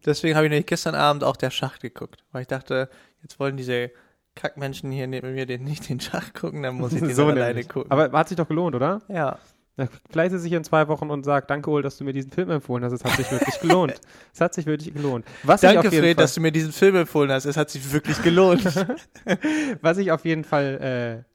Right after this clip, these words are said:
Speaker 2: äh, euch sagen kann, guckt euch Das Leben des Brian an. Heißt doch so, oder Lebens-,
Speaker 1: Ja.
Speaker 2: Lebens Brian.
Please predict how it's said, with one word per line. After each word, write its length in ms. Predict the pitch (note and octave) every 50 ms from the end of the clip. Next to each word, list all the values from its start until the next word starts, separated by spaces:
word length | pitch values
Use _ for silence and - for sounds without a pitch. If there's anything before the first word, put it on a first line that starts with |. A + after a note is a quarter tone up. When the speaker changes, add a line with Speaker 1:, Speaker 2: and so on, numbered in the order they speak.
| _ _ _ _ _ _ _ _ _ _ _ _ _ _ _ -
Speaker 2:
äh, 20 |
euch 120 | C#3+ A#2+ -
sagen 260 | D3 C#3 C#3 C3 C3
kann, 320 | - C3+ B2 B2 C3+ C#3
guckt 240 | - - C#3 - -
euch 280 | A#2 B2+ C3 B2+ - _
Das 160 | B2+ A#2 A#2+
Leben 160 | B2+ C3 B2
des 100 | A#2+ -
Brian 320 | - - B2+ B2 A2 G#2
an. 180 | G#2+ G#2 G2 A2 - _ _ _ _ _ _ _ _ _ _ _ _ _ _ _ _ _ _ _ _ _ _ _ _ _ _ _ _ _ _ -
Heißt 120 | C#3 D3+ -
doch 60 | A#2+
so, 120 | A2 A2+
oder 140 | F#2+ A2 A2
Lebens-, 320 | A2+ A2+ A#2+ C3 B2+ B2+ C3
Speaker 1:
Ja. 80 | C#3+ D3+ - F3 - - -
Speaker 2:
Lebens 220 | - A#2+ A2+ A2
Brian. 280 | - A#2 G#2+ G#2 G2+